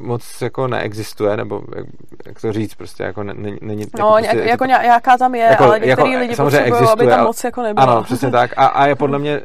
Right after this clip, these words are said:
Speaker 1: jako podle mě právě není rozumný, když někde žijou lidi a žijou nějak prostě rozumně pospolu, tam do toho spát nějakou
Speaker 2: Hmm.
Speaker 1: státní hranici, kdy tohle je podle mě velký problém národních států, který sami o sobě jsou,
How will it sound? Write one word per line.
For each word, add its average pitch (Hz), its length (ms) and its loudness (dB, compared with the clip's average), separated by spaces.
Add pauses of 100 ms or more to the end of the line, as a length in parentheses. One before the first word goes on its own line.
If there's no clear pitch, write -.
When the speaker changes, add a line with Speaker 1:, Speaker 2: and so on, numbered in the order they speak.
(580)
Speaker 1:
jako 135 260 -2
podle 147 260 4
mě 151 160 2
právě 135 520 6 (140)
není 127 420 -2
rozumný, 131 500 0
když 131 180 -6
někde 131 260 2
žijou 131 280 2
lidi 113 460 -2 (120)
a 120 80 0
žijou 123 300 0
nějak 131 300 0
prostě 127 340 -2
rozumně 131 360 0
pospolu, 113 500 -4
tam 123 200 -2
do 123 100 0
toho 127 320 2 (180)
spát 120 360 2
nějakou 127 480 -4 (100)
Speaker 2:
Hmm. 208 160 -14
Speaker 1:
státní 113 380 -2
hranici, 113 480 -4 (380)
kdy 127 120 -2
tohle 131 240 4
je 135 80 4
podle 127 220 -2
mě 135 140 -4
velký 127 340 2
problém 127 400 0
národních 120 420 -2
států, 110 360 0
který 120 240 -6
sami 123 240 -2
o 120 100 -6
sobě 113 300 -2
jsou, 131 300 -2